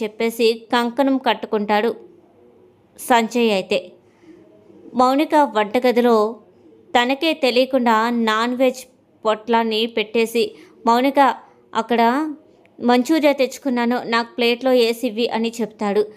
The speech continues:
మౌనిక ఇదంతా తెలియకుండా వంటగదిలోకి వెళ్ళి వెంటనే తన చేతులతోనే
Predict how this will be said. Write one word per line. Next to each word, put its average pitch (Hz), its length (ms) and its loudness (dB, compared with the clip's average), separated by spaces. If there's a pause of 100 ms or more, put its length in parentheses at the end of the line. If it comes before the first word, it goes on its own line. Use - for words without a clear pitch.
(300)
మౌనిక 226 320 2 (320)
ఇదంతా 208 320 -2 (100)
తెలియకుండా 226 720 2 (160)
వంటగదిలోకి 233 760 0
వెళ్ళి 226 260 2 (460)
వెంటనే 277 420 2 (840)
తన 269 140 2 (140)
చేతులతోనే 262 680 2